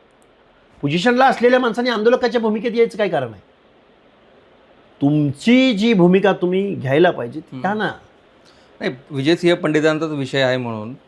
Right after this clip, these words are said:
Speaker 2: विजयसिंह पंडितांचा, पंडित कुटुंबाचा मी तुम्हाला एक दहा वर्षापूर्वीचा, साधारण दहा पंधरा वर्षापूर्वीचा असेल एक किस्सा सांगतो. जेव्हा गेवराई नगरपालिकेची, नगर परिषदेची निवडणूक झाली, तेव्हा पंडित कुटुंबातलाही सदस्य तिथून त्या सर्कलमधून निवडून आला होता.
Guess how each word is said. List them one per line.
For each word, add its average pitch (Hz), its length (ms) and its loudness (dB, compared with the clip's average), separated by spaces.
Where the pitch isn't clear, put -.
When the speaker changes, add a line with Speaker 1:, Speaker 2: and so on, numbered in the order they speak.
Speaker 2:
विजयसिंह 175 420 0
पंडितांचा, 175 800 0
पंडित 170 380 0
कुटुंबाचा 180 380 0
मी 180 120 -2
तुम्हाला 170 200 -2
एक 151 120 -6
दहा 143 180 -2
वर्षापूर्वीचा, 151 560 -4
साधारण 139 300 -6
दहा 131 140 0
पंधरा 139 260 -4
वर्षापूर्वीचा 135 480 -2
असेल 127 180 -6
एक 127 100 -10
किस्सा 135 200 -6
सांगतो. 110 380 -12
जेव्हा 170 400 4
गेवराई 151 380 4
नगरपालिकेची, 151 800 2
नगर 139 220 -2
परिषदेची 135 560 -6
निवडणूक 131 440 0
झाली, 117 240 -2
तेव्हा 131 220 -2
पंडित 135 360 2
कुटुंबातलाही 139 560 2
सदस्य 135 480 0
तिथून 135 380 -4
त्या 127 180 0
सर्कलमधून 127 560 -4
निवडून 139 280 4
आला 113 160 0
होता. 107 280 -8